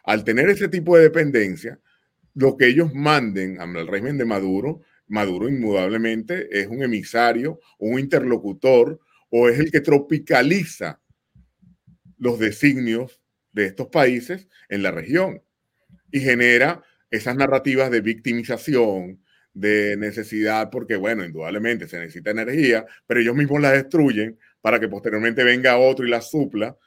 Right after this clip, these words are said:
y entonces te genera un círculo vicioso de dependencia, y esta dependencia te genera mayor control, y el control al final lo que hace es limitar lo más esencial que tiene el ser humano, su libertad.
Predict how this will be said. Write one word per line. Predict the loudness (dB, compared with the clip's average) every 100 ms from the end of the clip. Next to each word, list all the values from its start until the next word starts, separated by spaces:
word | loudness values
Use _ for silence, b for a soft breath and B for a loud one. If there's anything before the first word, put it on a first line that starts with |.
| _ _ _
y | -2
entonces | -2 -2 -4 -6 0
te | 0
genera | 2 4 4
un | 2 -4
círculo | -4 -4 2 2
vicioso | 2 -2 -2 -2 -2 -6 -10 b b _
de | 2
dependencia, | 2 2 0 2 4 2 0 -8 -10 -12 b
y | -2
esta | 2 4
dependencia | 4 2 -2 -2 -2 -6
te | -6
genera | -4 -2 -2
mayor | -2 -4 -4
control, | -6 0 4 4 2 _ _
y | 0
el | 0
control | -2 -6 -2 0
al | 0
final | -4 -2 0 0 -2 _ _
lo | -4 -2
que | -2
hace | -2 -4
es |
limitar | -2 -2 -2 0 -2 -2 b b b
lo | -8 -2 -2
más | -2 -4 -4
esencial | -4 -6 -2 -4
que | -4
tiene | -8 -8 -6
el |
ser | -8
humano, | -6 -6 -10 -12
su | -10
libertad. | -8 -8 -8 -14